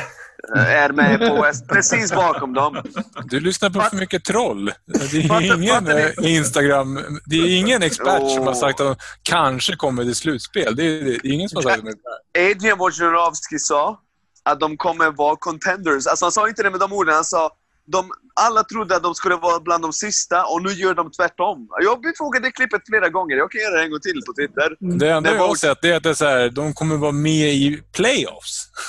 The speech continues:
Speaker 3: <laughs> har jag sett. Jag har inte sett någon, men alla experter, Zach Lowe, alla som jag tittar på, de har ju sagt så här:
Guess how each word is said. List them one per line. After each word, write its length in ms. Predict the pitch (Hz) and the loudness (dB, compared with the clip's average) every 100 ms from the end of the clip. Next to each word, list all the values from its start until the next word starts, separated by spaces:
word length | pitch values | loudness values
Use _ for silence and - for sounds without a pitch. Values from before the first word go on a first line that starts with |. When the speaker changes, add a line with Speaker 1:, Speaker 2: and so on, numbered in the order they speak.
| - | -14
Speaker 3:
<laughs> 320 | - - - | -16 -16 -6
har 120 | 135 | 0
jag 160 | 127 110 | 2 2
sett. 200 | 107 101 - - | 0 -4 -8 -10
Jag 180 | - 135 | -4 0
har 200 | 170 165 | 2 2
inte 360 | 160 151 - 170 | 2 0 -2 0
sett 320 | 135 127 - | 0 0 -4
någon, 260 | 131 127 127 | -8 -8 -4
men 200 | 139 151 | -4 -2
alla 340 | 160 156 196 | 0 0 0
experter, 500 | 190 - 180 - 139 | -2 0 -2 0 -4
Zach 360 | 113 156 175 - | 0 0 0 -2
Lowe, 380 | 170 175 170 160 | -4 -4 -4 -2
alla 300 | 165 160 180 | 0 0 -2
som 160 | 170 | -4
jag 200 | 151 180 | -4 -2
tittar 260 | - 147 127 | -2 -2 -2
på, 160 | - 113 | -4 -6
de 200 | 123 175 | -4 -2
har 140 | 190 | 0
ju 80 | 170 | 0
sagt 260 | - 131 - | 0 -2 0
så 80 | 120 | 0
här: 140 | 113 | 0